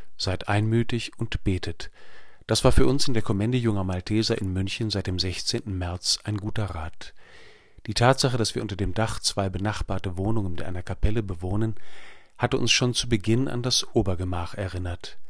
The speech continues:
Während des Lockdowns haben wir zu fünf täglich morgens und abends gebetet und die heilige Messe gefeiert. An letzterer haben wir nach Möglichkeit anderen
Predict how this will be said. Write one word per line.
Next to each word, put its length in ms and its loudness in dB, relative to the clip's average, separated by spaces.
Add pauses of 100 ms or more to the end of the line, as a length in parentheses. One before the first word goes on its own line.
(520)
Während 260 2
des 140 0
Lockdowns 680 0
haben 180 -2
wir 100 -2
zu 140 0
fünf 400 8
täglich 420 8
morgens 380 0
und 160 -8
abends 320 0
gebetet 540 -4
und 260 -8
die 120 -4
heilige 260 -4
Messe 320 -2
gefeiert. 600 2 (600)
An 100 -8
letzterer 560 0
haben 160 0
wir 80 0
nach 140 -2
Möglichkeit 680 -2
anderen 440 -2